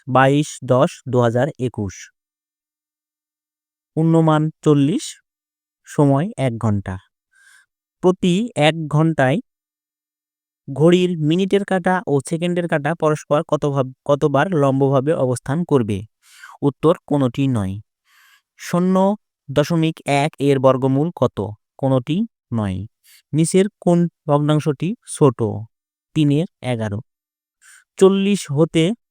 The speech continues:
মাইনাস পঞ্চাশ এর বিয়োগফল কত?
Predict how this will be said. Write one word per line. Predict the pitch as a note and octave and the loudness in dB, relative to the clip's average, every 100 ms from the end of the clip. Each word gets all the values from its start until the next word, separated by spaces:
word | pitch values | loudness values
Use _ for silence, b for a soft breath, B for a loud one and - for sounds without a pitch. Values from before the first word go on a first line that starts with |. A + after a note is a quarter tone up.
| _ _ _ _ _ _ _ _ - | _ _ _ _ _ _ _ _ -6
মাইনাস | C3 D3 E3 E3 - | 0 0 0 -4 -4
পঞ্চাশ | D#3+ D#3+ E3+ E3+ - | -4 0 -2 -2 -4
এর | C#3 | -4
বিয়োগফল | C3 C3+ C#3+ - C#3+ C#3+ F3+ _ | -4 -2 -2 -4 -4 -4 -4 _
কত? | - B2 | -8 -6